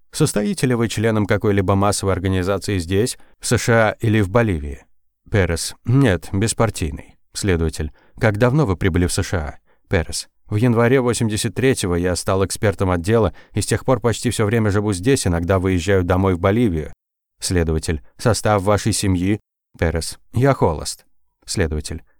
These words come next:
«Что вы можете рассказать по существу данного дела?» Перес. «Я давно знаю Эдстрома.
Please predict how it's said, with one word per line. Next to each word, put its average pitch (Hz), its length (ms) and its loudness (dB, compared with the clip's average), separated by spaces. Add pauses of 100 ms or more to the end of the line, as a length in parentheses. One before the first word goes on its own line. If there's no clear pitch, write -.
«Что - 260 0
вы 160 100 4
можете 123 340 2
рассказать 110 440 0
по 117 100 -2
существу 107 560 -4
данного 90 400 2
дела?» 73 340 -6 (560)
Перес. 85 400 -6 (100)
«Я 104 300 2
давно 104 360 2
знаю 98 360 0
Эдстрома. 78 560 -2